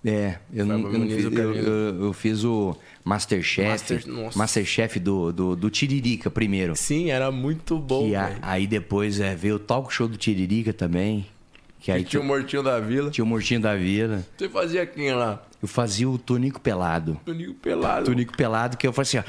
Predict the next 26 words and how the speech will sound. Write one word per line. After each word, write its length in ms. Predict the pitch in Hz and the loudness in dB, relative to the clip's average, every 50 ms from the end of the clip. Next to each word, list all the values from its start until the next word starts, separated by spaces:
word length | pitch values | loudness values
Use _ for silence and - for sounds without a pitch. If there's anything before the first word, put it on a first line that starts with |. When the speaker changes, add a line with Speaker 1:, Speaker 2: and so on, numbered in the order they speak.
| 139 120 | -4 -2
Speaker 1:
eu 120 | - 123 143 | 0 2 2
vou 100 | 175 196 | 2 2
recitar 460 | 196 202 185 - 196 175 - 170 180 | 2 0 0 -2 -4 -2 0 0 2
um 80 | 185 175 | 2 2
poema, 640 | 147 - 185 170 165 175 185 185 185 185 185 170 - - - - - - - | 2 2 2 2 2 2 2 2 2 2 0 0 -4 -6 -12 -16 -18 -4 -2
um 80 | - 123 | 0 2
poema 320 | 117 165 165 165 165 147 | 2 2 2 2 2 2
Shakespeare. 680 | 127 - - 151 180 170 117 - - - - 113 110 151 - - - - - - | 0 0 2 2 2 0 0 -4 -6 -4 -2 -2 -2 -2 -4 -8 -14 -18 -14 -6
Eu 60 | - | -2
pegava 380 | - 170 160 170 170 170 175 160 | 0 2 2 2 2 2 2 0
assim, 260 | 139 - - 170 175 | 0 0 2 2 2
ó, 100 | 147 - - - - - - | 0 0 -4 -10 -18 -2 2
eu 180 | 127 139 143 147 | 2 4 4 4
ia 320 | 156 165 170 175 175 151 - - - - | 4 2 2 2 2 0 -2 -8 -6 -2
tirando 300 | - - 147 151 160 147 | 0 2 2 2 2 0
a 40 | |
roupa 480 | 127 104 113 135 151 147 - - 170 143 - - - - - - - - - | 0 2 2 2 2 2 0 -2 -2 -2 -4 -8 -12 -12 -12 -16 -8 -4 -2
e 80 | 123 | -2
fazia 560 | 117 - - 127 127 123 113 107 127 147 151 147 | 0 0 0 0 0 0 0 0 2 2 2 2
sempre 440 | - - - 156 175 185 156 - | 0 2 2 2 2 2 2 2
o 120 | 175 160 147 | 2 2 2
anão 320 | 135 135 139 139 139 135 | 2 2 2 2 2 0
cair 600 | 131 - - 156 131 127 127 143 170 190 190 - - - - _ _ - - - - _ _ _ | 0 0 0 2 2 2 2 2 2 0 0 -2 -6 -12 -20 _ _ -20 -20 -20 -20 _ _ _
e 200 | - 117 123 131 | -2 0 2 2
agachar 840 | 131 127 131 147 143 135 123 - - - 131 123 139 143 131 - - - | 2 2 2 2 2 2 0 0 0 2 2 2 2 2 -2 -4 -2 0
pel-, 220 | 147 151 170 147 | 0 0 0 0